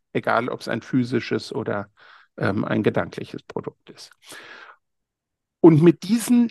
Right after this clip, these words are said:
Leistungen müssen wir einen Nutzen verknüpfen. Ohne Nutzen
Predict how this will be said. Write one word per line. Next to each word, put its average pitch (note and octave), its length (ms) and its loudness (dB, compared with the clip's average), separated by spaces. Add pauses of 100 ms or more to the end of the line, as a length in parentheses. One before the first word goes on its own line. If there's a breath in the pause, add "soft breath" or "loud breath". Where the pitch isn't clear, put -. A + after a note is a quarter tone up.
(120)
Leistungen C3+ 960 0
müssen E3+ 540 0
wir E3+ 240 4
einen C#3 540 0
Nutzen D#3+ 380 0
verknüpfen. - 840 -10 (340)
Ohne G3 380 8
Nutzen A3 760 2